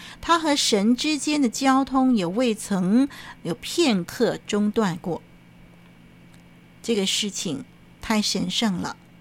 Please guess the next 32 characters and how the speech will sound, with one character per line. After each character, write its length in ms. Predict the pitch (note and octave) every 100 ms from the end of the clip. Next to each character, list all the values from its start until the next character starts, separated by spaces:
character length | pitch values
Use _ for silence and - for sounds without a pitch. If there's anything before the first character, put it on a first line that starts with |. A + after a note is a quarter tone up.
| - - - - - -
远 360 | A3+ A3+ G#3+
非 260 | A3+ D4 D4+
我 100 | A#3
们 180 | F3+ G3+ -
人 240 | F3+ G#3
的 80 | C4+
心 440 | - C4+ C4+ C4
灵 300 | A3 E3+ F#3
所 200 | A3 F#3+
能 120 | F3 F3+
够 100 | G#3
明 280 | F3 D#3+
白。 220 | F3 E3 - - - - - - - - - - - -
但 100 | F4+
是 120 | -
我 160 | E4 C4+
们 120 | D#4
可 200 | - D4
以 140 | C4+
看 300 | A3 - B3+
见 220 | A#3 A#3+ G#3+
这 100 | C4
个 140 | A#3
时 300 | - - G3
刻 360 | - B3+ G3+ E3 - -
对 120 | B3+
主 180 | - F3+
耶 140 | F#3
稣 180 | G#3+ A#3+
的 100 | A#3+
意 360 | B3 B3 A3 F#3
义。 280 | G#3 E3